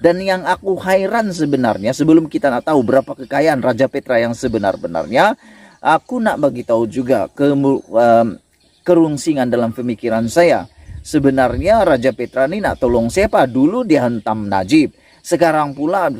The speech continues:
seakan-akan dia pula pertahankan Najib dengan kes-kes yang dia per-, eh, kemukakan. Dan yang terkini apabila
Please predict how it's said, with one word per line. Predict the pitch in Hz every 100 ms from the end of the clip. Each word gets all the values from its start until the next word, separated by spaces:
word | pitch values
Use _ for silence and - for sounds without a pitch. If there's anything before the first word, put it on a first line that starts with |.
| 131
seakan-akan | 101 135 113 123 117 113 180 180
dia | 107 104
pula | 113 -
pertahankan | 135 - 135 147 147 170
Najib | 233 220 190 - _ _
dengan | - 143 156 139
kes-kes | 156 - 147 135
yang | 123 117
dia | 117 107
per-, | 120 123 - _ -
eh, | 113 113 104
kemukakan. | - 123 123 110 127 165 147
Dan | 220 262
yang | 269
terkini | 185 156 127 165
apabila | 226 151 160 160 101